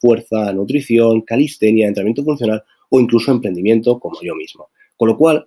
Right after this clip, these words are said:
de esta forma, cuando entras en AudioFit tienes una gran variedad de cursos y puedes aprender de prácticamente todo lo que esté relacionado con el gimnasio, tanto como si tu objetivo es perder grasa, perder peso, empezar a correr,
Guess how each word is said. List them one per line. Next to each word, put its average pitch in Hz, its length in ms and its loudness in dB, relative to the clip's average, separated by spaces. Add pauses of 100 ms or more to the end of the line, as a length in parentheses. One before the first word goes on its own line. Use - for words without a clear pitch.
(120)
de 110 100 -2
esta 120 200 -2
forma, 131 280 2
cuando 85 220 -4
entras 143 240 0
en 139 60 0
AudioFit 120 420 0
tienes 104 240 -4
una 92 120 -8
gran 147 280 -2
variedad 110 320 0
de 98 100 -6
cursos 113 420 -2 (220)
y 107 120 -2
puedes 135 200 2
aprender 110 380 0
de 90 180 -8
prácticamente 117 1000 -4
todo 107 280 2
lo 90 100 -4
que 101 80 -18
esté - 160 -4
relacionado 104 500 -2
con 98 120 -8
el 90 80 -16
gimnasio, 87 480 -14 (280)
tanto 95 280 -2
como 90 160 -6
si 95 100 -6
tu 95 120 -4
objetivo 98 340 -4
es - 80 -12
perder 87 300 -8
grasa, 139 600 0
perder - 340 -10
peso, 135 440 2
empezar 98 320 -2
a 90 80 -8
correr, 131 480 0